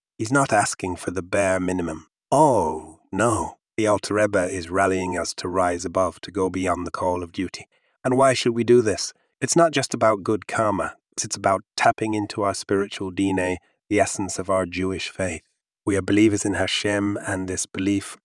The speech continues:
fuels us to act with compassion and generosity. But there's more. The Alter Rebbe tells us that this act of going above and beyond is our best defense against the trials and tribulations of life.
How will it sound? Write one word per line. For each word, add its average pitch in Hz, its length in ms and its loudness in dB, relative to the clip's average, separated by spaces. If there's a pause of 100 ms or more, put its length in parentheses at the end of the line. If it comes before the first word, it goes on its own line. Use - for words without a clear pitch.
(140)
fuels 127 560 0
us 92 140 -4
to 98 180 -2
act 95 220 -4
with 95 120 -6
compassion 90 480 -6
and 92 120 -10
generosity. 87 720 -6 (240)
But 95 100 -8
there's 98 240 0
more. 90 340 -2 (280)
The 98 100 -4
Alter 90 240 -4
Rebbe 85 340 -2
tells 92 320 -2
us 80 240 -6
that - 280 -8
this - 440 -8
act - 320 -4
of 87 100 -8
going 92 320 -2
above 98 360 0
and 113 100 -4
beyond 87 540 -2 (160)
is - 160 -8
our 85 160 -4
best - 560 -4
defense 98 560 -4
against 90 340 -8
the 82 80 -12
trials 98 560 0
and 85 100 -12
tribulations 92 800 -6
of 90 100 -14
life. 82 280 -4